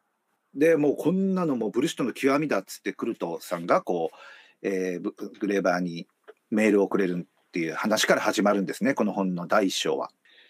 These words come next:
で、こういう事例がもうたくさん積み上がっていったわけです。で、クルトさんはもうこんな仕事が必要ないと。こんな仕事が必要なわけない。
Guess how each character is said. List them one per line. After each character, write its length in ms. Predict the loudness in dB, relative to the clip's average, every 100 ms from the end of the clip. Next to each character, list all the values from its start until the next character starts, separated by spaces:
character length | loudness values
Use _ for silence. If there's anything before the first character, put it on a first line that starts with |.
| -2
で、 200 | 2 2
こ 200 | 4 2
う 40 | 4
い 80 |
う 140 | 2 2
事 120 | 4
例 200 | 4 4
が 120 | 4
も 120 | 2
う 40 | -2
た 140 | -6
く 80 | -8
さ 260 | -4 0 0
ん 80 |
積 140 | 0 -2
み 80 | -2
上 80 |
が 120 | -2 -2
っ 20 |
て 320 | 0 -2 -2 -10
い 60 |
っ 20 | -4
た 80 | -4
わ 60 |
け 80 | -2
で 80 | -8
す。 100 | -12 -20 -6 -2
で、 100 | 2
ク 120 | 2
ル 100 | 2
ト 80 | 2
さ 140 | 0
ん 120 | 2
は 160 | 2 2
も 100 | 0
う 40 |
こ 120 | 0
ん 80 | 0
な 100 | 0
仕 80 | 2
事 200 | 2 2
が 80 | 0
必 240 | 0 0
要 100 | 2
な 120 | 2
い 80 | -2
と。 200 | -4 -8 _ _ _ _
こ 140 | -4 -2
ん 100 | 0
な 120 | 0
仕 80 | 2
事 220 | 2 4
が 240 | 4 4
必 180 | 2 0
要 80 | 2
な 80 | 2
わ 80 | 2
け 100 | 0
な 120 |
い。 80 | -2